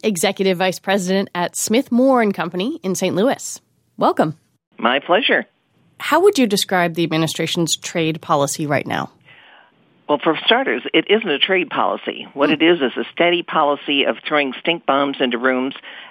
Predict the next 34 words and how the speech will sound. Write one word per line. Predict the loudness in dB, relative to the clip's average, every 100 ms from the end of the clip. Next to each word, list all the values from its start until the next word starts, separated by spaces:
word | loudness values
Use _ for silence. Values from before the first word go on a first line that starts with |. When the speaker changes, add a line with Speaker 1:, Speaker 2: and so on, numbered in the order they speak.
| -6
Speaker 2:
having | -4 -2 -2
the | 0
room | 0 0
clear | 2 4 4
out, | 2 0
and | -2 -4 -4
then | -6
saying, | -2 -2 -2
"Okay, | -4 -2
let's | -2 -2 -4
sit | -4
down | -2 -2
and | -2 0
talk." | 0 0 -4 -16 -20 -20 -18 0
So | 2
what | 2 2
we're | 0
faced | 0 0 0 0 0
with | 0 2
now | 0 0 0
is | 0 0 -2
the |
probability | -4 -2 0 0 0 0 2 0 -2 0
of | -2 0
a | -2
really | -6 -2 0 2 0 -4 -12
bad | -2 0 2 0 -2 -8
trade | 0 0 0
war. | -4 0 2 0 -4 -18 -20 -20 -2
We | 0 0
do | 2 4 6 4
need | 4 2
to | 0
get | 0 -2